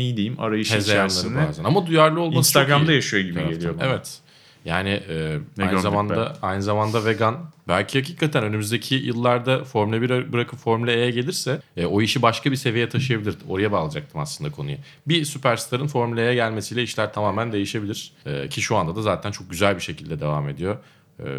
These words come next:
Speaker 2: bir sürü marka. Motor sporlarında başka herhangi bir seride görmeyeceğimiz kadar
Speaker 1: Hı hı.
Speaker 2: marka çeşitliliği, e, ve tabii ki ilerlemesi gereken ve ilerlemesi, e, en hızlı gelişen alanlardan bir tanesinde otomotivde. O yüzden Formula E'nin geleceği parlak.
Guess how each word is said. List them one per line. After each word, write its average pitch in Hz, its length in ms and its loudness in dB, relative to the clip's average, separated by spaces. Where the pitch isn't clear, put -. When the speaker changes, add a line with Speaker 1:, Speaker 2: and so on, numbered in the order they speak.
Speaker 2:
bir 98 80 2
sürü 82 240 -4
marka. 78 560 -2
Motor 87 320 -2
sporlarında 104 420 0
başka 101 240 0
herhangi 110 260 0
bir 104 40 -6
seride 101 300 -2
görmeyeceğimiz 98 580 -2
kadar 73 400 -6
Speaker 1:
Hı 95 60 -8
hı. 87 40 -4
Speaker 2:
marka 87 320 0
çeşitliliği, 73 600 -6
e, 78 320 -8
ve 98 100 -4
tabii 78 260 -4
ki - 340 -4
ilerlemesi 98 560 0
gereken 113 460 2
ve 107 60 -2
ilerlemesi, 101 720 0
e, - 80 -4
en 120 160 2
hızlı 113 520 2
gelişen 80 520 -4
alanlardan 80 680 0
bir 76 100 -4
tanesinde 76 520 -4
otomotivde. 76 720 -4
O - 60 -4
yüzden 78 280 -4
Formula 78 380 -2
E'nin 101 180 -2
geleceği 87 360 -2
parlak. 110 340 -2